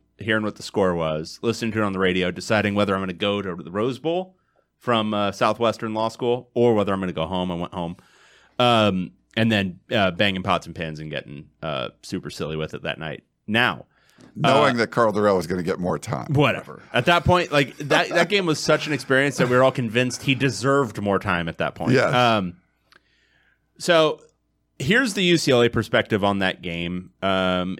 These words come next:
Speaker 1: is there were some factors that were not related to the emotional part of that game that needed to be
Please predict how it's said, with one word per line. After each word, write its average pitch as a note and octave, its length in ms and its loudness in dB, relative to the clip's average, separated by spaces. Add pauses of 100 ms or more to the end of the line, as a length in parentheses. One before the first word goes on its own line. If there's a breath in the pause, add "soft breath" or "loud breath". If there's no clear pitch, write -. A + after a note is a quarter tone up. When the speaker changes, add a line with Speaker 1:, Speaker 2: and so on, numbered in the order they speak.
Speaker 1:
is G#2 520 2
there A#2+ 140 4
were A#2+ 140 2
some A2 180 -2
factors C3+ 880 -2
that G#2 300 2
were G#2 240 0
not G#2+ 400 2
related G2 640 0
to G2 240 -2
the F2+ 140 -4
emotional F2+ 720 -4
part A2 360 0
of G2 140 -6
that G#2+ 220 0
game G2+ 420 -2
that F#2+ 260 -4
needed E2+ 300 -8
to F2+ 80 -6
be D#2+ 560 -10